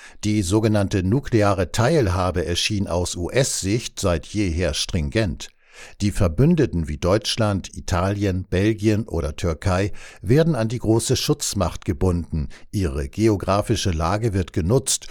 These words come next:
ohne dass diese Staaten selbst nach der Bombe und damit nach strategischer Eigenständigkeit greifen.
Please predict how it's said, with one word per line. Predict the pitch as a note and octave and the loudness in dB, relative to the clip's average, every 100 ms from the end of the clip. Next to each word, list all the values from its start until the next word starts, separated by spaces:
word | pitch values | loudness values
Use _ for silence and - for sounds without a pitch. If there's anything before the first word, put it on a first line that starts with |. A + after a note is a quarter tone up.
| - - | -18 0
ohne | A#2+ C#3+ F3 | 4 4 4
dass | C3+ G#2+ - | 4 2 0
diese | A2+ G2 G2+ | -4 -2 -2
Staaten | - G2+ F2+ F2 | 0 0 0 -4
selbst | D#2+ C#3+ E3 - - | 0 0 0 -2 -2
nach | G2 E2+ | -2 -2
der | F#2 | -2
Bombe | D2+ F#2 F#2 F#2+ A#2+ C3+ - - | 0 0 2 2 2 0 -6 -6
und | G#2 D2 | -4 0
damit | G2 E2 D#2 - | 0 2 -2 -2
nach | D2+ | -4
strategischer | - - E2 - G2 E2+ - F2+ | -2 -2 -2 -2 -2 -2 -2 -2
Eigenständigkeit | G#2+ F#2+ E2 - D#2 F2 - G#2 G2+ | -2 -2 -4 -2 -2 -4 -2 -2 -2
greifen. | - B2 G#2+ - D2 | -2 -2 -2 -4 -10